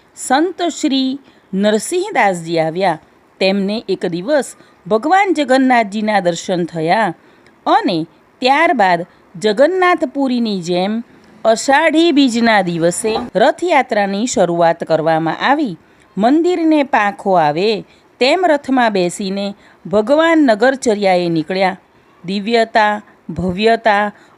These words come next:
અને પવિત્રતાના સંગમમાં કૃષ્ણ પ્રેમથી છલકાતી રથયાત્રાની શરૂઆત થઈ. પ્રારંભિક વર્ષોમાં તો આ રથયાત્રા બળદગાડામાં નીકળતી. ત્યારબાદ ભરૂચના ખલાસીઓએ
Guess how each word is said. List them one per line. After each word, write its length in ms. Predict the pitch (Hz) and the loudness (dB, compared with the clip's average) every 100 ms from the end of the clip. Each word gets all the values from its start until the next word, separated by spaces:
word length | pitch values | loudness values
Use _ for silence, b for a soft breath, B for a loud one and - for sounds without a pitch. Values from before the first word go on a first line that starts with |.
| - | -4
અને 200 | 294 427 - | -2 -2 -2
પવિત્રતાના 800 | 233 254 - 233 220 214 220 214 | -2 -2 -2 -4 2 2 2 0
સંગમમાં 840 | 202 180 175 185 180 196 240 - b b b | 0 -2 0 -2 0 0 -2 -6 b b b
કૃષ્ણ 440 | - 339 - 359 339 | -2 -2 -2 0 0
પ્રેમથી 540 | 339 262 269 262 240 | 2 0 0 -2 -6
છલકાતી 800 | - 202 170 190 180 226 233 247 B B B | -2 -4 -2 0 -2 -2 -6 -6 B B B
રથયાત્રાની 1000 | 202 302 - 339 285 240 240 196 190 196 | 0 0 0 0 2 2 0 0 0 -2
શરૂઆત 600 | 233 196 170 170 160 156 | -4 -4 -2 0 0 0
થઈ. 480 | 160 175 165 247 180 - b b b | -6 -4 -2 -2 -4 -8 b b b
પ્રારંભિક 600 | 202 226 302 359 370 370 | 0 2 2 0 -2 -2
વર્ષોમાં 580 | 294 262 - 262 233 190 170 | -2 -2 0 0 2 0 0
તો 340 | 208 262 180 B B B 254 | 0 0 -2 B B B -2
આ 180 | 285 | 2
રથયાત્રા 760 | 330 277 254 226 202 - 220 294 | 2 0 0 0 0 0 0 0
બળદગાડામાં 960 | 226 226 381 330 233 190 175 165 160 156 | 0 0 0 0 0 2 4 2 0 -2
નીકળતી. 580 | 151 196 208 226 220 - _ _ _ | 0 0 0 -2 -10 -12 _ _ _
ત્યારબાદ 580 | 185 165 165 240 269 180 b b - | 0 2 2 2 0 -4 b b -10
ભરૂચના 720 | 165 214 269 330 - 311 285 277 | 0 2 2 0 0 0 0 0
ખલાસીઓએ 960 | 220 202 202 202 208 180 170 208 190 | 0 2 2 0 -4 -2 0 0 -2